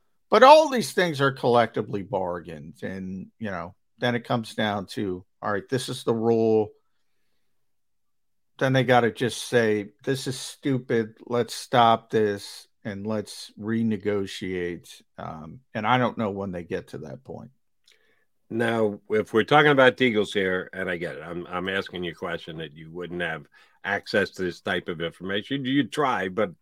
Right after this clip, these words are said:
Speaker 2: uh, probably nobody does. Do you think Big Dom is the guy, if there's whispers within the organization, "Hey, this guy's betting here. He, I saw him on his phone.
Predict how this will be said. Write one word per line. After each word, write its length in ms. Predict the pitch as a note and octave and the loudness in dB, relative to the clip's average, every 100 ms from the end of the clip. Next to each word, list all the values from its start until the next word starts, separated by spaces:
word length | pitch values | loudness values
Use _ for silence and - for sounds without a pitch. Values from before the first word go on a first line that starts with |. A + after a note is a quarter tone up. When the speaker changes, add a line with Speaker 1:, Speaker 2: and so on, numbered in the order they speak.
| F2+ | -12
Speaker 2:
uh, 240 | F#2+ F2 E2+ | -10 -10 -10
probably 420 | G2 F#2 F2+ E2+ | -10 -6 -6 -8
nobody 360 | F2 G2 F2+ F2 | -8 -8 -8 -10
does. 400 | E2+ F2 - _ _ _ _ _ _ _ _ _ _ _ _ | -12 -14 -16 _ _ _ _ _ _ _ _ _ _ _ _
Do 80 | C#3 | 0
you 140 | C#3 | 2
think 480 | - - G3 A3+ - - - _ _ | 2 2 2 2 -2 -14 -18 _ _
Big 380 | C#3 E3+ C#3+ F#2 | 0 0 0 -2
Dom 580 | A#2+ C3 A2 D2 B1+ - _ _ _ _ _ | 0 2 0 -2 -8 -18 _ _ _ _ _
is 280 | - G#2+ G2+ | -4 -4 -4
the 100 | - | -4
guy, 640 | G2 G#2 G#2+ G#2 G2+ F#2+ G2+ | -2 2 2 2 2 0 -2
if 480 | G#2 G2 - - - - | -2 -2 -4 -18 -20 -10
there's 280 | G2 G2 | -6 -6
whispers 520 | F2+ A#2+ A#2 - A#2 G2 | -2 0 0 -2 -4 -2
within 260 | A2 A2+ | 0 0
the 100 | A2 | 0
organization, 540 | G#2+ G#2+ G2 G2+ F2 D#2+ _ _ | 0 0 -2 -4 -6 -8 _ _
"Hey, 120 | - F#2 | -16 -12
this 160 | - | -8
guy's 220 | - F2 | -2 -2
betting 280 | - F#2 D#2 | -4 -10 -10
here. 200 | E2+ E2 | -8 -8
He, 300 | E2 F2 E2+ F2+ | -8 -8 -10 -10
I 20 | |
saw 240 | - F#2+ | -8 -8
him 100 | F#2+ | -4
on 120 | F#2 | -4
his 120 | F#2 F2 | -4 -6
phone. 580 | - F2+ F2+ F2 F2 | -6 -4 -4 -4 -6